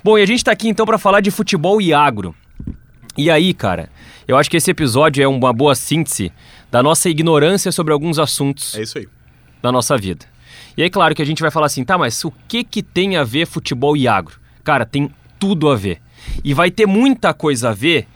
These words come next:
Speaker 1: que a gente vai explorar no, no episódio de hoje, eu espero, eu acho que vamos explorar. Mas pra gente chegar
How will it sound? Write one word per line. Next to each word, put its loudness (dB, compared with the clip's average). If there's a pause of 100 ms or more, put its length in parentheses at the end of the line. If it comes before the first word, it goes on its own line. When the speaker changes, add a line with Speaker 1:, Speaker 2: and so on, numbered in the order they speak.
(120)
Speaker 1:
que -6
a 0
gente -4
vai 0
explorar -2 (920)
no, -2
no -2
episódio -4
de -6
hoje, 0
eu 0
espero, 0
eu 0
acho 0
que -6
vamos -4
explorar. -4 (500)
Mas 0 (100)
pra 0
gente -2 (720)
chegar 0